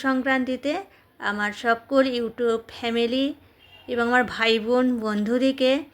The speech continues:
অভিনন্দন আর শুভেচ্ছা জানাচ্ছি, আর জানাচ্ছি আমার প্রাণ ভরা ভালোবাসা। তারপর দেখো,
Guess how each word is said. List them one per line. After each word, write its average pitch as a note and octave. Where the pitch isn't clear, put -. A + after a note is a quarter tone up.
অভিনন্দন B3
আর E4+
শুভেচ্ছা A#3
জানাচ্ছি, G#3
আর G#3
জানাচ্ছি A3
আমার A3+
প্রাণ E4+
ভরা C4+
ভালোবাসা। G3+
তারপর A#3
দেখো, B3+